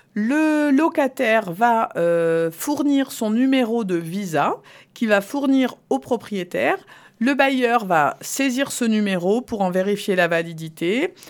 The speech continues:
s'assurer que tous les futurs locataires sont bien renseignés, préciser les caractéristiques du logement, son adresse, sa surface, le loyer, et cetera.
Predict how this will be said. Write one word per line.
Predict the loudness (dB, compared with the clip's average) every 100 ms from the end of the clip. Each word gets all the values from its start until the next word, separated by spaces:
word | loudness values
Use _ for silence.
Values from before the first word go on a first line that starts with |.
| -10
s'assurer | 0 0 0 -2 -2
que | -4
tous | -2
les | 0
futurs | -2 -4 -2 -2
locataires | 0 -2 -2 -2 -2
sont | -4 -8
bien | -4 -2
renseignés, | -2 -4 -6 -4 -2 -2 -4 _ -20 -20 -20 _ -6
préciser | -2 -2 -2 -2 -2
les | 0
caractéristiques | 0 0 0 -4 -6 -6 -8
du | -6
logement, | -4 -6 -4 -4 -2 -2 -2
son | -4
adresse, | -4 -4 -4 0 2 2 0
sa | -6
surface, | -6 -12 -4 0 0 0
le | -4
loyer, | -2 -2 -2 -4 -6
et |
cetera. | -6 -10 -8 -4 -4 -4